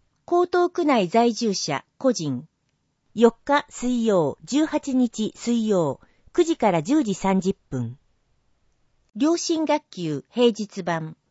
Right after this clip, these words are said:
Speaker 2: 赤ちゃんが生まれるご夫婦。十三日金曜、二十日金曜、二十七日金曜、十三時三十分から十六時。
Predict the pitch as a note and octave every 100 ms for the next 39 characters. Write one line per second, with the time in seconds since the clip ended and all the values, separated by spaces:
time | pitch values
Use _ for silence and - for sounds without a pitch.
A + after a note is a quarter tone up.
0 | _ _ - D#4+ E4 - A3+ F3+ D#3+ E3+
1 | A3 A#3+ A3 G#3+ G3+ F#3+ G#3 D#3+ - A#2
2 | - _ _ _ _ _ - D4+ E4+ -
3 | E4+ C4+ G#3+ - - A3+ G#3+ G3 F#3 D3
4 | B2 - - A#3+ - - C#4+ - - B3
5 | A#3 G#3 F3 C#3+ - _ B3 D#4+ C#4+ A#3+
6 | F3 F3+ A#3+ B3 F#3+ - D3+ - - G#3
7 | F#3+ F#3 D#3+ B2 - _ _ _ _ C4+
8 | F4 - F4 B3 G#3+ A#3+ A3+ A#3 - E3+
9 | D#3+ - D3+ C3+ G3+ A3+ G#3 - F#3+ -
10 | B2